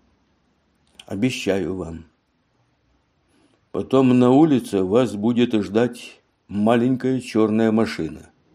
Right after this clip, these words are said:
Я буду там». Человек на другом конце провода ничего не ответил и, чуть помедлив, повесил трубку.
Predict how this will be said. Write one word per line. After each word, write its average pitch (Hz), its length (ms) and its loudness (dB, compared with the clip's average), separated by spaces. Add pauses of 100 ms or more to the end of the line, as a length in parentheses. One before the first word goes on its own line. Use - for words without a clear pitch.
(300)
Я 113 340 2
буду 117 300 0
там». - 280 -6 (2000)
Человек 120 560 0
на 123 160 0
другом 123 420 0
конце 113 400 -2
провода 113 480 -2
ничего 110 520 -2
не 107 100 -4
ответил 92 640 -8
и, 104 100 -8
чуть 113 300 -6
помедлив, 117 680 -2 (280)
повесил 113 600 0
трубку. - 480 -10